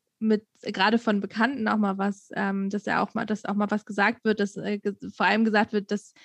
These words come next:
dass, äh, sie selber das nicht könnten. Das ist ja etwas, was man häufig hört, was man auch häufig von Frauen hört.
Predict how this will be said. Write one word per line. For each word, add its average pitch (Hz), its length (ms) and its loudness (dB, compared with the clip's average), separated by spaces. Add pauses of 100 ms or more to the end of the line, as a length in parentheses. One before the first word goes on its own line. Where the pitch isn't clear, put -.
(320)
dass, 196 280 -4
äh, 196 260 -2
sie 196 80 -2
selber 202 240 4
das 208 160 2
nicht 196 180 -4
könnten. 226 520 0
Das 190 160 -4
ist 202 100 -10
ja 208 80 2
etwas, 208 260 -4
was 202 160 -4
man 202 140 0
häufig 220 380 2
hört, 233 180 4
was 226 140 -2
man 196 80 -2
auch 196 180 -6
häufig 208 260 -2
von 202 160 -6
Frauen 226 480 -2
hört. 247 240 0